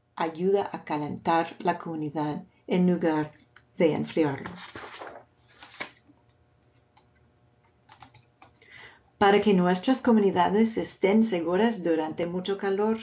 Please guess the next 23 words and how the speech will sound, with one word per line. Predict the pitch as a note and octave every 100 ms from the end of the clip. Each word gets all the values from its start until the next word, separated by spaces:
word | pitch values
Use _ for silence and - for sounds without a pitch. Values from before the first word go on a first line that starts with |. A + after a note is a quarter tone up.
| -
las | - E3
personas | - E3+ - F#3 G3+ G#3
deben | - F3 G3 F#3+
poner, | F#3+ F3+ E3 E3 -
poder | - E3+ F3+ F3+ F3+ - - -
obtener | B3 A#3 A#3+ F#3+ E3+ - - -
agua | G3 F#3 D#3 D#3 _ _ _
para | E3+ E3 D#3+
tomar | E3 E3+ F3+ F3+
mientras | E3+ D#3+ - -
estén | F3 - E3+ D#3+
en | D#3+
público. | F3+ F3 E3 - D3 - _ _ _ _ _ -
Muchas | A3 C#4 C4+
personas | B3 A#3 G#3 G3
no | G3 F#3
tienen | - G#3 G#3+ F#3+
en | E3
dónde | E3 E3+ E3+
vivir | E3+ E3 F#3+ G3
en | D#3+
nuestra | D#3 D3+ - D3+
región | D#3+ D3+ E3 D#3